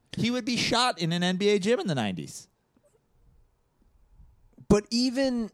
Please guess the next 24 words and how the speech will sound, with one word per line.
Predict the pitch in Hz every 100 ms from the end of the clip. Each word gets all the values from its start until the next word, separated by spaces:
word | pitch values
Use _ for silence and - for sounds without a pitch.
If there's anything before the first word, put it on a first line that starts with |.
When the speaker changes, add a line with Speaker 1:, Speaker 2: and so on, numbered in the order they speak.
| _ _ - - _ _ _ _ _ _ _ _ _ _ _ _
Speaker 2:
uh, | 165 185 190
Speaker 1:
This | 208
is | 262 240
the | 247
best | 240 -
team | 233
ever. | 233 226 127 - - _ _ _ _ _ -
Speaker 2:
But | 214
I | 240
want, | 262 269
but | 220
I | 233
wanna | 247 269
look | 240 226 214
at | 180 170 147 - _ _ _ _ _ _ _ _ _ _ _ _ _ _ _ _ _ _ - 127
basically | 123 185 - 151 156
the | 143
next | 147 143 131 - - - - _ _ _ - _ _ _ _ _ _ _
five | - - 170 147
or | 131
six | - 110
years | 107 87 -
right | 90 76
now. | 71 -